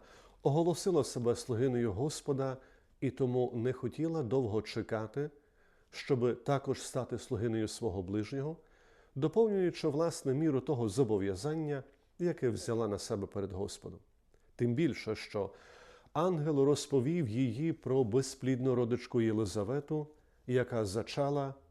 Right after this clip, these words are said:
і вже на шостому місяці в очікуванні на сина. Читаємо про це в тридцять шостому вірші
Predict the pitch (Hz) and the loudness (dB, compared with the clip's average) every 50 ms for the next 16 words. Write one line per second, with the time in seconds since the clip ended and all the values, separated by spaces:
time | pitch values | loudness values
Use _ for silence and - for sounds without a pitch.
0 | _ _ _ - 196 175 113 131 123 120 107 - 135 120 - - - 120 110 113 | _ _ _ 2 2 2 2 2 -2 -2 -2 -2 -4 -4 -4 -2 -2 0 0 0
1 | 127 127 - - 110 - - 123 113 113 110 110 - 120 - - 110 107 110 113 | -2 -2 -4 -6 -12 -8 -4 -2 0 0 0 -2 -6 -10 -8 -6 -4 -4 -2 -2
2 | 110 110 113 113 107 - - 127 104 90 80 - - - _ _ _ _ _ - | -2 -2 -2 -2 -4 -2 -2 -2 -2 -2 -6 -10 -12 -20 _ _ _ _ _ -8
3 | - 147 - - 104 98 98 95 98 95 - - 131 135 - - 180 - - 113 | -6 -6 -4 -2 -2 -2 -2 -4 -6 -8 -8 -6 -8 -8 -4 -2 -4 -2 0 -2
4 | 117 - - 101 - - 127 117 - - 113 104 101 104 117 107 - - - 127 | -4 -4 -4 -10 -4 -4 -4 -4 -4 -8 -6 -6 -4 -2 -4 -4 -4 -6 -6 -6
5 | 117 - | -6 -6